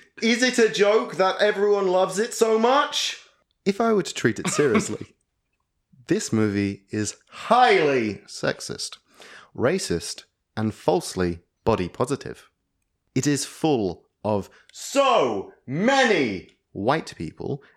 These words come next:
except for the exotic female roles and the wise young black friend role. Oh, and also Keira Knightley's fresh new husband, Pete,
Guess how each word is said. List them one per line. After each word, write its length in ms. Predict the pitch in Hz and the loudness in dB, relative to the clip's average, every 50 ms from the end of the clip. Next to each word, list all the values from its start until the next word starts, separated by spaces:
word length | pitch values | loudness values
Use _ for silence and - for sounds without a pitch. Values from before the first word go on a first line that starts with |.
| _ - | _ -12
except 400 | - - - 170 165 - - - | -10 -4 -2 -2 -2 -2 -4 -10
for 100 | - 143 | -6 -2
the 140 | 156 160 156 | -2 0 -2
exotic 600 | 143 123 110 113 143 180 190 - - 196 196 - | -2 -4 -2 0 0 0 0 -2 -4 -6 -6 -8
female 520 | - - 185 190 196 180 175 175 175 165 | -8 -4 -2 0 0 0 0 -2 -2 -2
roles 480 | 165 175 165 104 85 87 90 - - - - _ | -2 0 0 0 0 0 -2 -6 -8 -14 -14 _
and 120 | - 104 101 | -2 0 2
the 80 | 98 | 2
wise 560 | 92 90 92 117 127 127 120 101 92 85 82 87 | 2 2 0 0 2 2 2 0 0 -2 -2 -2
young 260 | 98 107 104 95 90 | -2 -2 -2 -2 -4
black 280 | - 90 98 - - - | -6 -6 -6 -8 -8 -8
friend 340 | 80 95 110 131 135 98 78 | -4 -2 0 0 0 -2 -4
role. 260 | 73 71 - - _ _ _ _ _ _ _ _ _ _ _ _ _ - | -6 -8 -12 -14 _ _ _ _ _ _ _ _ _ _ _ _ _ -2
Oh, 340 | 220 196 139 95 82 - - _ _ _ | 0 0 2 0 0 -4 -8 _ _ _
and 120 | - 127 131 | -2 -2 0
also 400 | - 135 170 196 190 - 196 196 | 0 0 -2 0 0 -2 -2 -2
Keira 380 | 196 - - 131 135 156 160 135 | -2 -2 0 0 2 2 2 2
Knightley's 420 | 120 127 135 - 151 156 151 - | 2 0 0 0 -2 -4 -4 -6
fresh 480 | - - - - 117 131 139 - - - | -10 -4 -2 0 0 0 0 -4 -4 -2
new 260 | 113 117 127 135 131 | 0 0 2 0 -2
husband, 600 | 127 - 113 117 117 - - 113 113 113 110 _ | -2 -4 -4 -4 -4 -4 -2 -2 -2 -2 -4 _
Pete, 380 | - 107 117 143 147 - - | -6 -6 -6 -6 -6 -10 -14